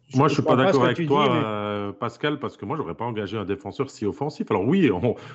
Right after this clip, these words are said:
Speaker 2: quand on a Vatanen qui se propose
Speaker 1: Ouais, c'est
Speaker 2: sur
Speaker 1: ça.
Speaker 2: le marché, c'est aussi difficile des fois de refuser, hein,
Speaker 1: Mhm.
Speaker 2: surtout que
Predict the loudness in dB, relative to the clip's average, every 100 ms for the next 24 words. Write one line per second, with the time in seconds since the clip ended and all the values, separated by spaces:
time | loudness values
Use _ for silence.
0 | -4 -2 2 2 4 0 2 2 2 0
1 | -4 -6 -6 -2 -2 -4 -4 -2 -2 -4
2 | -2 -2 0 -4 -4 -6 -4 -4 -4 -2
3 | -2 -2 -4 -4 -4 -2 4 4 4 0
4 | -4 -6 -6 -2 2 0